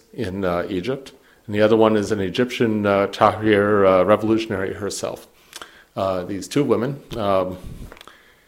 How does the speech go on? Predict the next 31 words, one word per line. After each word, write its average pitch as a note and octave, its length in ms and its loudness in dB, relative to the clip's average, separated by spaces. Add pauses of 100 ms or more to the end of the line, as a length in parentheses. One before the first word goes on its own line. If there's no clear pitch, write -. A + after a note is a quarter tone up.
(100)
Esther, A#2+ 520 0 (220)
uh, F#2 420 2 (460)
Esther B2 360 4
is, G2 300 -2
um, F2 300 -2 (580)
Hungarian. G#2+ 560 2
She's, F2 420 -10 (500)
uh, F2 360 -4
from F2+ 360 -4
Budapest, A2+ 540 -2
I F#2+ 60 0
believe, A#2+ 400 -4 (280)
and, G2+ 380 -4
uh, F#2+ 440 2
she A2 420 2 (160)
moved G#2+ 280 -2
there G2+ 200 4
just G#2 260 -4
over G#2 240 2
a F2 60 -2
year G#2+ 240 6
ago G2+ 380 2 (360)
with F#2+ 140 -8
her F#2 180 -2
Egyptian G2 460 -4
husband, A2+ 760 -6
and F#2 260 -6
she - 120 -4
has F2 180 -2
a F2+ 60 -4
child. D#2 380 -6